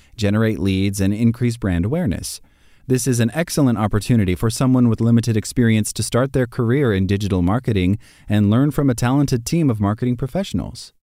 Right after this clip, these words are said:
Chat G P T will create a bulleted list of responsibilities, such as collaborate with the marketing team to develop and implement digital marketing campaigns across various channels, such as email, social media, search engine marketing, and display advertising.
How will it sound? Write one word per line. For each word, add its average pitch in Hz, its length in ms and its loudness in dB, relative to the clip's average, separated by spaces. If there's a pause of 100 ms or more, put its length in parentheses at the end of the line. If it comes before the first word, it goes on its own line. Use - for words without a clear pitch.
(800)
Chat 175 260 -4
G 143 120 -2
P 139 160 -2
T 147 140 -2
will 135 120 2
create 123 380 2
a 113 60 0
bulleted 135 500 0
list 117 320 0
of 101 80 -4
responsibilities, 95 800 -2
such - 240 -4
as 101 180 -2
collaborate 87 720 -2
with - 140 -6
the 110 80 0
marketing 104 420 0
team 98 300 -2
to - 100 -8
develop 95 500 -2
and 98 120 -2
implement 101 480 0
digital 95 320 0
marketing 90 420 0
campaigns 104 680 0 (240)
across 117 440 -2
various 92 440 0
channels, 78 480 -4 (200)
such - 240 -4
as 98 120 -6
email, 95 540 0
social 92 360 -2
media, 87 540 -2
search 101 320 -4
engine 95 300 0
marketing, 90 460 0 (200)
and 95 160 -2
display 175 360 -4
advertising. 76 720 -6